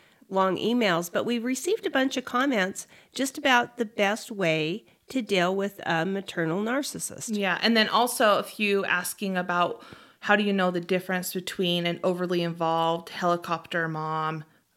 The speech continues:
Speaker 1: Uh-huh.
Speaker 2: versus a truly narcissistic mom, too. A few people were kinda wondering
Speaker 1: Yes.
Speaker 2: that, too. And that's valid.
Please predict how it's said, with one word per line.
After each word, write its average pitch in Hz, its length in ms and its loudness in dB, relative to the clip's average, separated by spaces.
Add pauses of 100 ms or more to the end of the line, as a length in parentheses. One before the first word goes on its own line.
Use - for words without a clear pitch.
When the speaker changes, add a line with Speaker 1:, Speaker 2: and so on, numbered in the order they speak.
(120)
Speaker 1:
Uh-huh. - 100 -4
Speaker 2:
versus 170 720 4
a 180 100 -2
truly 165 420 -2
narcissistic 143 880 -8
mom, 123 340 -12
too. 156 200 -8
A 147 80 -4
few - 200 -2
people 202 300 -2
were 147 340 0 (280)
kinda 196 260 6
wondering 165 880 4
Speaker 1:
Yes. 180 380 2
Speaker 2:
that, 147 300 8
too. 208 440 4
And 185 120 4
that's 233 160 6
valid. 139 500 6